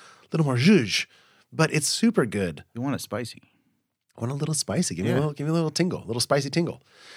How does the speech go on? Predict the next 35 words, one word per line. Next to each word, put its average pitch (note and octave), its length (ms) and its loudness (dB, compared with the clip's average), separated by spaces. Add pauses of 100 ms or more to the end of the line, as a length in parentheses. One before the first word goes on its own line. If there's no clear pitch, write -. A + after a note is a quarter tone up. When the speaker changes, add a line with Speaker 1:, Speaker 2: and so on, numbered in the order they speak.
(260)
Speaker 1:
Um, C3 440 4
you D3+ 80 0
wanna E3+ 60 4
talk G3 140 2
about F#3 120 4
the - 40 -20
can C3+ 180 2
for D#3 120 -8
a - 20 -2
minute? F3 160 -2 (260)
Speaker 2:
The A#2 80 -4
can's B2 380 2
rad. E2+ 260 0 (400)
Uh, F2 300 -4
it G#2+ 120 -2
is G2+ 300 -2 (100)
obviously A2+ 520 2
influenced G2 760 -4
by F2 220 -2
the E2+ 300 -6 (100)
mahi, G2 420 0 (120)
which - 180 -12
is E2+ 120 -6
a D#2+ 120 -4
fish - 400 0
Speaker 1:
That's A2 180 -4
what - 80 -10
that - 160 -14
is. - 360 -14
Speaker 2:
that - 140 -16
lives F#2 280 -4
in F2+ 180 -4
the E2 120 -6
ocean. B2 400 0 (580)
Speaker 1:
Perhaps - 420 -2